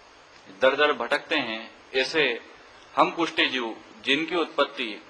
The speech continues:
भगवान के वाम अंग से हुई है, उनका परम कर्तव्य भगवत सेवा करना है। भगवत सेवा यदि वे नहीं कर पाते हैं तो उनकी स्थिति भी इसी प्रकार की हो रही है,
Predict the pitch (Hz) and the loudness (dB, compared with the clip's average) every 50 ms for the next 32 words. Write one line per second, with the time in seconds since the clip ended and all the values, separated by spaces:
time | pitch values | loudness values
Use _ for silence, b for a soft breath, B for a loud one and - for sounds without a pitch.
0 | - - 113 117 117 127 139 143 147 147 135 139 127 117 117 127 139 143 143 135 | -2 0 2 4 6 6 6 6 4 2 -2 0 2 4 4 4 4 2 -2 -6
1 | 131 - - 127 110 104 107 98 95 95 92 104 - - - - - - - - | -8 -8 -6 -4 -4 -4 -6 -8 -8 -10 -12 -12 -16 -20 -20 -20 -20 -20 -20 -20
2 | - - - - - - - - - - - - - - - 113 123 135 151 151 | -20 -20 -20 -20 -20 -20 -20 -20 -20 -20 -20 -20 -20 -18 -12 -10 -2 2 2 2
3 | 147 - 139 151 170 170 160 160 151 - 151 147 147 143 135 120 117 120 127 131 | 4 4 2 2 2 2 0 0 0 0 -2 -2 0 -2 -2 -4 -4 -2 -4 -4
4 | 127 - - 110 104 107 107 107 104 92 92 104 110 117 123 135 139 - - - | -4 -6 -6 -4 -2 -2 -2 -2 -4 -8 -8 -8 -8 -8 -10 -12 -16 -18 -20 -20
5 | - - - - 101 101 110 120 117 - 120 117 117 120 113 110 110 113 120 113 | -20 -16 -14 -12 -12 -8 -6 -6 -6 -6 -4 -2 0 0 0 0 -4 -6 -8 -8
6 | 113 113 110 107 107 139 156 147 123 - - 104 98 - - 95 92 92 - 95 | -8 -8 -8 -8 -8 -8 -6 -6 -6 -6 -4 -4 -6 -6 -8 -12 -18 -18 -18 -20
7 | - - - - - - - - - - - - - - - - - - 117 113 | -20 -20 -20 -20 -20 -20 -20 -20 -20 -20 -20 -20 -20 -20 -20 -18 -12 -8 -8 -8
8 | 113 113 120 110 - - - 120 - 127 123 113 117 113 107 107 - 135 - 110 | -8 -8 -10 -10 -10 -12 -14 -12 -12 -10 -10 -10 -10 -10 -10 -10 -10 -8 -8 -6
9 | 107 - 104 101 95 - 98 98 92 92 90 87 95 101 95 90 | -4 -2 -2 -2 -2 -4 -8 -8 -8 -8 -8 -8 -10 -12 -14 -16